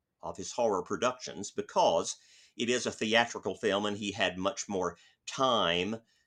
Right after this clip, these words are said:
and f-, uh, money and freedom to make the movie. It was filmed in August of nineteen seventy-five at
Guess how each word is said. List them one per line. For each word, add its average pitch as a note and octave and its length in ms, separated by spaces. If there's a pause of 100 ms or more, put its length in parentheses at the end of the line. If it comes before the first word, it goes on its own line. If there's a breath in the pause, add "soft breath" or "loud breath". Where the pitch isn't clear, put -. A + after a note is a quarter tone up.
(140)
and F2 460
f-, - 460
uh, F#2 260
money G#2 480
and E2 140
freedom G2 520
to F2+ 480
make G#2+ 380 (180)
the F#2 120
movie. E2 460
It E2+ 160
was - 140
filmed F#2+ 320
in D#2+ 120
August F#2 500
of E2+ 80
nineteen F2 340
seventy-five F2 800 (560 soft breath)
at G#2 240